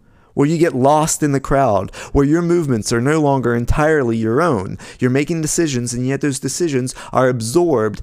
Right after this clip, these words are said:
into a greater flow. And don't we often think of the flow state as something where we're not thinking out every single move, but that something else takes hold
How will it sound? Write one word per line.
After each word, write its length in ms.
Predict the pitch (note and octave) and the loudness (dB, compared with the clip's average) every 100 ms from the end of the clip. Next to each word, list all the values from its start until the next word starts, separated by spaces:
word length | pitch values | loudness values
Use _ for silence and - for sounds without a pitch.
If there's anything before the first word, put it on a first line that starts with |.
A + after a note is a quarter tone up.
| - - | -12 -4
into 320 | C3 - C3+ | -2 0 0
a 100 | B2 | 0
greater 520 | G#2+ B2+ B2 A#2+ B2 - | 0 2 2 0 -2 -10
flow. 600 | - - C3+ G#2+ - - - _ _ _ _ _ _ | -12 -2 2 2 -2 -8 -20 _ _ _ _ _ _
And 200 | - - | -10 -2
don't 140 | F#3 G3+ | 0 0
we 120 | F3+ | 2
often 340 | D3 D#3 F#3+ | 2 0 0
think 180 | F3 F3 | 0 0
of 120 | D3 | 0
the 60 | A#2+ | -2
flow 360 | - C#3+ C#3+ | -2 0 0
state 420 | D#3 - D#3+ - - _ _ _ _ _ | 0 -2 -2 -4 -10 _ _ _ _ _
as 180 | A#2+ B2+ | -2 0
something 340 | D#3+ C#3+ D3 | 0 0 0
where 120 | B2+ A#2 | 2 2
we're 160 | A2+ | 0
not 400 | A2 A2 C3+ - | 0 2 0 -2
thinking 340 | - C3+ D3 B2+ | -4 -4 -2 0
out 280 | A2 B2 - | 0 0 0
every 280 | A#2+ C3+ | 0 0
single 320 | C3 C3 B2+ A2+ | -2 -4 -2 -2
move, 500 | G#2+ A#2 D#3 F#3+ - _ _ _ | 0 -2 -4 -10 -20 _ _ _
but 120 | A#2 | -4
that 140 | A2+ - | -4 -2
something 360 | C3 C3 B2 | -4 -2 -2
else 360 | A2 C#3 - - - _ _ _ | 0 -2 -4 -12 -18 _ _ _
takes 240 | - C3+ - | -2 -2 0
hold 420 | A#2 B2+ D#3+ | 0 0 -2